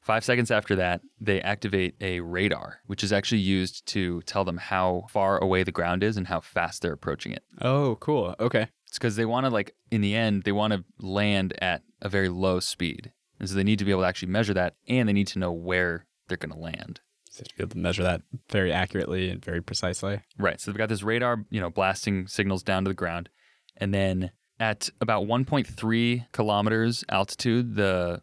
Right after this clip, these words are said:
Speaker 1: insight lander itself actually pops out of this whole system. And so now it's just totally on its own. And it starts doing, uh, what's called a gravity turn, which is actually a, a pretty cool, I don't know, this is gonna be a total side note, but it's a really cool little maneuver that they do. Have you ever seen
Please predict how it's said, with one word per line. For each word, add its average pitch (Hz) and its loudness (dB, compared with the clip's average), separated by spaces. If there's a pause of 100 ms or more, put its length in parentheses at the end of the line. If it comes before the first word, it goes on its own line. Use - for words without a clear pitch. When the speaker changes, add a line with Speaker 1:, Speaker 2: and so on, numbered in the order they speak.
Speaker 1:
insight 110 2
lander 95 2
itself 90 0
actually 90 -2
pops - 0
out 92 2
of 95 -2
this - -6
whole 98 2
system. 113 0
And 92 -6
so 90 0
now 92 2
it's 92 -2
just - -8
totally 101 4
on 90 2
its 87 -6
own. 82 -10 (240)
And 92 -2 (280)
it 98 -4
starts 117 0
doing, 98 2 (140)
uh, 87 0
what's 95 -4
called 95 0
a - -4
gravity 87 -2
turn, - -8 (120)
which 101 0
is 98 2
actually 107 0
a, - -16
a 95 -8
pretty 120 0
cool, 98 0 (120)
I 90 0
don't 82 -4
know, 95 -2
this 110 2
is 113 2
gonna 113 2
be 98 2
a 90 2
total 92 0
side 87 0
note, 85 -6
but 101 4
it's 101 2
a 110 2
really 131 2
cool 117 2
little 95 2
maneuver 107 2
that 98 4
they 92 2
do. 90 0 (120)
Have 113 0
you 131 2
ever 135 2
seen 110 2